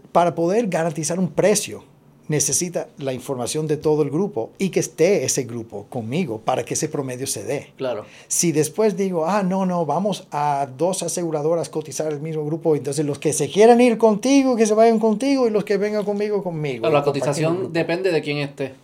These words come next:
Speaker 1: De quién esté.
Speaker 2: Sí, sí, sí.
Speaker 1: Entonces, si, si tenemos esa situación y tienes dos aseguradoras y una coge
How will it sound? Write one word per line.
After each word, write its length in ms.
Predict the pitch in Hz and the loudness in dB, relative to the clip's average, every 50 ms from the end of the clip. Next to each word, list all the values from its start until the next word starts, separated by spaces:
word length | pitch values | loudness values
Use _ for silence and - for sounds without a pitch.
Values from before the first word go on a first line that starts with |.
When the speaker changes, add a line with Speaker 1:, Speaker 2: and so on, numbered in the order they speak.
| _ _ - - | _ _ -14 -8
Speaker 1:
De 120 | - 143 - | -6 -6 -6
quién 180 | - 123 104 | -6 -8 -10
esté. 400 | 107 - - - 131 165 208 202 | -12 -12 -8 -6 -6 -4 -4 -4
Speaker 2:
Sí, 60 | 120 113 | -6 -8
sí, 120 | 120 110 | -10 -12
sí. 80 | 98 107 107 - | -12 -14 -16 -12
Speaker 1:
Entonces, 360 | - - 185 151 185 156 - - | -6 -4 -2 -2 -2 -2 -2 -2
si, 400 | - - - - 175 165 165 165 - - - - - | 0 0 2 2 2 0 -2 -4 -8 -16 -20 -16 -10
si 320 | - - - 170 160 147 | -8 -4 -2 -2 -4 -4
tenemos 420 | 147 - 143 147 185 220 233 185 - | -2 -4 -4 -2 -2 0 0 0 0
esa 220 | 202 196 196 180 | 0 0 0 0
situación 840 | - - 156 156 131 117 107 - 190 226 233 165 117 104 110 123 - - - - - - - _ - | 0 -2 -4 -6 -6 -6 -6 -2 0 0 0 0 0 -4 -8 -12 -16 -18 -20 -20 -20 -20 -20 _ -8
y 120 | - 156 | -8 -8
tienes 320 | 147 165 170 175 156 120 123 | -4 -2 -2 -2 0 0 2
dos 200 | 156 165 165 - | 2 2 2 2
aseguradoras 920 | 151 143 - 156 135 127 117 110 107 139 208 233 156 - - - - - - _ _ _ _ _ _ _ | 0 -2 -4 -4 -4 -6 -8 -6 -2 0 0 0 0 -2 -6 -6 -8 -10 -12 _ _ _ _ _ _ _
y 160 | - 175 180 - - | -6 -6 -6 -2 0
una 400 | 202 185 196 196 190 180 160 147 - - _ | 0 2 2 2 0 -2 -4 -6 -10 -14 _
coge 800 | - - 139 165 143 151 165 165 160 156 156 151 147 143 139 - | -2 2 2 2 2 2 2 2 4 4 4 2 2 0 -4 -6